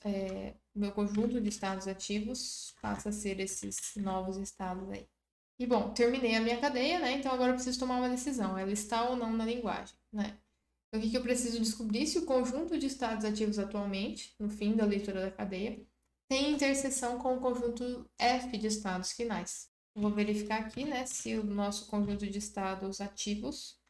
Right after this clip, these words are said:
é, tem alguma interseção com o conjunto F. E o que quer que seja que venha aí, né, eu quero que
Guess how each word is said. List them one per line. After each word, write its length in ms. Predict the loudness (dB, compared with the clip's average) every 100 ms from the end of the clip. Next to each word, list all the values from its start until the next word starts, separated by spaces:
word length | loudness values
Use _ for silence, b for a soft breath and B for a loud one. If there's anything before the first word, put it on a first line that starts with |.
| _ _ _ _ _ _ -2
é, 720 | -2 0 -2 -4 -4 -6 -10 -4
tem 220 | 0 2
alguma 300 | 2 2 2
interseção 840 | 2 0 0 -4 -4 -4 -4 -6 -10 _ _ _ _ -6
com 160 | -2
o 80 | -2
conjunto 640 | 0 4 4 4 2 0
F. 260 | -2 -4 -6 -14 -20 _ _ _ _ _ _ _ _ _ -8
E 380 | -4 -2 2 4
o 80 | 2
que 80 |
quer 220 | 4 4 6
que 60 |
seja 280 | 4 6 6
que 140 | 4 2
venha 300 | 0 2 4
aí, 200 | 4 2
né, 160 | 0
eu 60 | -2
quero 300 | -2 -2 -2
que 360 | -2 -4 -4